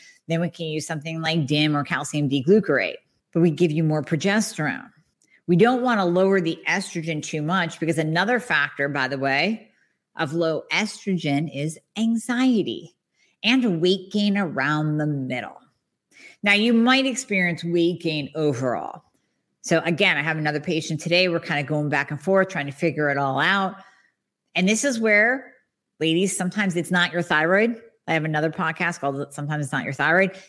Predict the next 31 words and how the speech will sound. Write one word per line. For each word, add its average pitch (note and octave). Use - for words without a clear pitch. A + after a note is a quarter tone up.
Sometimes C4+
it's G#3+
not F#3
your F#3
thyroid. G3
Sometimes G#3
you G#3+
really A3+
do G#3+
have G#3
to G3
look G3+
at G#3
your F#3
hormones F3+
if F#3
you G3+
are G3
gaining F3
weight C#3+
or F#3
if -
you F3+
are F#3
anxious, D#3
if E3
you E3+
are F#3
feeling F3+
on D3+
edge. -